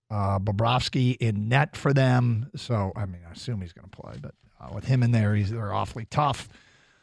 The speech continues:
Uh, it'll feel like a measuring stick game, but they gotta get through the Islanders tonight. And the Islanders are a team that is,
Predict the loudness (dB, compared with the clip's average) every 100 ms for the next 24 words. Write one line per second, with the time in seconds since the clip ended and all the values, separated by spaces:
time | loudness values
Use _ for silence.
0 | _ _ _ -2 0 2 2 0 2 2
1 | 2 2 4 4 4 2 2 4 4 4
2 | 4 4 0 0 0 0 2 2 4 2
3 | 4 4 4 2 2 2 4 4 4 4
4 | 4 4 2 0 0 0 -4 -2 2 4
5 | 4 4 4 4 4 2 2 4 4 4
6 | 4 2 -2 -8